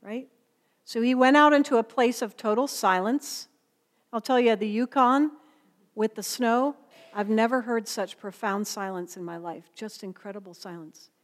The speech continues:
So Jesus goes out into probably a hot and dry desert, sits down, and immediately, well, we don't know. He's in there for forty days. But some point, he hears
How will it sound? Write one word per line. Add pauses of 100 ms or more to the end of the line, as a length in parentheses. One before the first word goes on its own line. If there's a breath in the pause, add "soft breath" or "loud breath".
(460)
So
Jesus
goes
out
into
probably
a
hot
and
dry
desert, (260 soft breath)
sits
down, (680 soft breath)
and
immediately, (440)
well, (360)
we
don't
know.
He's
in
there
for
forty
days. (1500)
But
some
point, (720)
he
hears